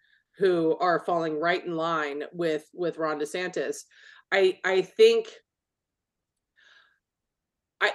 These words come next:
so we have to remember, because the Electoral College, even though Joe Biden won by three million votes, electorally, he won by about forty-five thousand.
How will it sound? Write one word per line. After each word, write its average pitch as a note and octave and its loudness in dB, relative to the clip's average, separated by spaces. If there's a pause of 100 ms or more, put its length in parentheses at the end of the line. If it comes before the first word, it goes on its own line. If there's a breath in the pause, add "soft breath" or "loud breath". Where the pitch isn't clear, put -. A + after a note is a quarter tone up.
(440)
so A#3 4
we A3+ 6
have C4+ 4
to D4+ -4
remember, B3 -2
because G3+ 2
the C4 -8
Electoral A#3+ 0
College, D3+ 0
even A3+ 0
though A#3+ 2
Joe F#3+ 2
Biden E3+ 0
won E3 -4
by D3+ -2
three F#3+ -2
million E3+ -4
votes, - -4 (400)
electorally, G3 0 (100)
he G3+ -4
won F#3+ 0
by F3+ 2
about E3 0
forty-five E3 -2
thousand. A#2+ -10